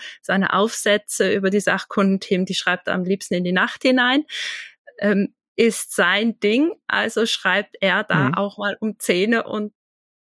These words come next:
Speaker 1: da ist er nicht zu bremsen. Und warum auch bremsen, wenn's grad im Fluss ist? Er braucht ja nicht
Speaker 2: Genau.
Speaker 1: um sieben aufstehen und um acht in der Schule sein, dann schläft er halt am nächsten Tag aus.
Speaker 2: Mhm.
Speaker 1: Also das tun wir es wirklich sehr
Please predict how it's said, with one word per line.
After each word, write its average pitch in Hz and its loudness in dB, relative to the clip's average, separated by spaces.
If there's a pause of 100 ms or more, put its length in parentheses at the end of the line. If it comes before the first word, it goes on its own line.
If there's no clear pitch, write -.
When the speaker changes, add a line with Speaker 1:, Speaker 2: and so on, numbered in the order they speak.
(180)
Speaker 1:
da 208 2
ist 233 -2
er 247 2
nicht 226 -2
zu 202 0
bremsen. 247 0
Und 202 -4
warum 226 2
auch - 0
bremsen, 240 2
wenn's 214 2
grad 202 0
im 202 0
Fluss 202 0
ist? - 0
Er 185 -2
braucht 214 -2
ja 160 2
nicht 110 2
Speaker 2:
Genau. 185 -2
Speaker 1:
um 190 2
sieben 202 0
aufstehen 196 2
und 190 -4
um 196 -2
acht 190 -2
in 196 2
der 196 2
Schule 202 0
sein, 214 0
dann 180 -4
schläft 214 -2
er 214 4
halt 208 0
am 208 2
nächsten 254 -2
Tag 233 -2
aus. 175 -8
Speaker 2:
Mhm. 233 0 (200)
Speaker 1:
Also 226 0 (100)
das - -2
tun 220 0
wir 214 0
es 202 -2
wirklich 208 -2
sehr 208 2